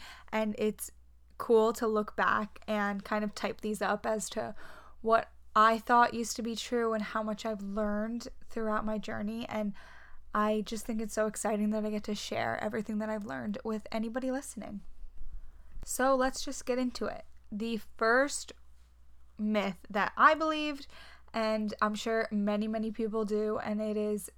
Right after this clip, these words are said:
promoted all over social media, that you can spot reduce fat specifically.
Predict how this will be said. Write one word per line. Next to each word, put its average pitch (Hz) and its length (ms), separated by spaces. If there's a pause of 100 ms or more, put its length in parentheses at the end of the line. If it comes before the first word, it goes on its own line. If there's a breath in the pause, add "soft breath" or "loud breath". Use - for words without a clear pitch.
promoted 214 580 (260)
all 294 280
over 254 260
social 220 340
media, 208 460 (1160 soft breath)
that - 180
you 269 220
can 233 840
spot - 540
reduce 202 580 (220)
fat 202 400
specifically. - 720